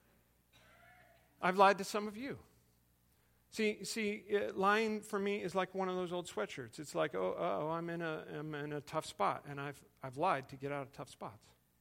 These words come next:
Okay, I'm not proud of that. Okay, I, I wanna remind myself of who I am in Christ. I wanna repent of that. I believe I have in those situations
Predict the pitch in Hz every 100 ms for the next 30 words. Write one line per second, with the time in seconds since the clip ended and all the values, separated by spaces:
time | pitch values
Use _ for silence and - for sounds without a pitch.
0 | _ _ _ _ _ 156 151 165 - 123
1 | 135 175 220 - _ _ _ _ _ _
2 | _ _ _ _ _ _ _ _ _ _
3 | _ _ _ - 147 156 151 147 - 147
4 | 165 170 143 135 131 160 180 180 - 190
5 | 190 147 175 151 156 156 151 - 151 175
6 | - 139 127 120 117 147 151 185 170 180
7 | 220 - 127 127 143 131 - 139 147 190
8 | 156 143 - 156 - 151 170 202